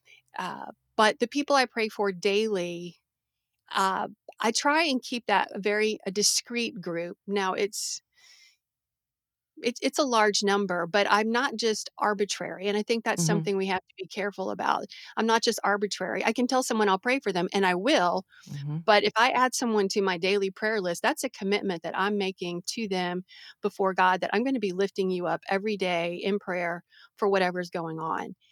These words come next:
Speaker 1: And so that has allowed me, uh, uh, just a huge, a huge opportunity. And when people invite me into their lives, allow me to pray for them, and they're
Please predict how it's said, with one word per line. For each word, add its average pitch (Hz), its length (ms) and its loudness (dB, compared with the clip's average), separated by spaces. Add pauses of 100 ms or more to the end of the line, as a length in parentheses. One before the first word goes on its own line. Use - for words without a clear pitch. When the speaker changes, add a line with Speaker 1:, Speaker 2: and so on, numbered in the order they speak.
(260)
Speaker 1:
And 208 160 6
so 220 280 6
that 226 260 6
has 294 180 -2
allowed 180 380 2
me, 175 380 -2 (100)
uh, 170 300 -4 (840)
uh, - 60 -6
just 220 220 0
a 233 40 0
huge, 226 540 2
a 208 60 -4
huge 233 260 -6
opportunity. 196 720 0 (560)
And 208 160 6
when 233 160 6
people 247 460 -2
invite 214 480 2
me 185 280 0
into 190 300 -2
their 185 180 -4
lives, 180 400 -2
allow 190 380 2
me 233 180 0
to 208 80 -4
pray 190 260 -8
for 202 180 -6
them, 190 340 -6
and 190 200 0
they're 202 360 2